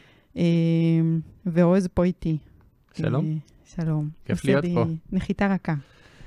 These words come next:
Speaker 2: כן, נחיתה רכה. אני חושב שזה, זה סוג של כולנו עוברים, עברנו ריסטארט, ניעור, אני אפילו לא יודע איך לקרוא לזה באמת, כאילו, כולם כזה פתאום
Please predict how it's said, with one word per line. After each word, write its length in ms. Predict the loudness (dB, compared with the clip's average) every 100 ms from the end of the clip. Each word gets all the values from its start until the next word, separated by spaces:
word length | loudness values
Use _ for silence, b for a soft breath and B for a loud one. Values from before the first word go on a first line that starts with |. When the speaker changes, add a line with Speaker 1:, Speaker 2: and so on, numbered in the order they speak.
| -10
Speaker 2:
כן, 240 | -4 -2 -2
נחיתה 320 | -4 -4 -4
רכה. 240 | -4 -4
אני 140 | -4 -6
חושב 220 | -6 -6
שזה, 240 | -4 -6 -8 -12 -12 -12 -18 -20 -20 -14
זה 120 | -12
סוג 400 | -12 -10 -10 -8
של 760 | -10 -6 -4 -4 -4 -4 -4 -6 -8
כולנו 380 | -6 -2 0 0
עוברים, 760 | -2 -4 -4 -2 0 0 0
עברנו 880 | -2 0 0 0 0 0 0 -2 -4 -8 _ b b b b b b b b b b _ _ _ _ _ _ _ _ _ _ _ _ _ -10
ריסטארט, 1000 | -6 -4 -6 -6 0 2 4 2 -2 -2
ניעור, 880 | -2 -2 0 2 4 4 4 2 2
אני 140 | 0
אפילו 260 | -2 -2 -2
לא 100 | 0
יודע 140 | 0
איך 140 | -2 -4
לקרוא 360 | -8 -6 -4
לזה 480 | -2 -2 -4 -4 -4 -8
באמת, 760 | -8 -8 -6 -4 -6 -10 _
כאילו, 360 | -12 -8 -8 -8
כולם 380 | -6 -2 0 -2
כזה 300 | -4 -4 -6
פתאום 640 | -8 -6 -4 -2 -2 -4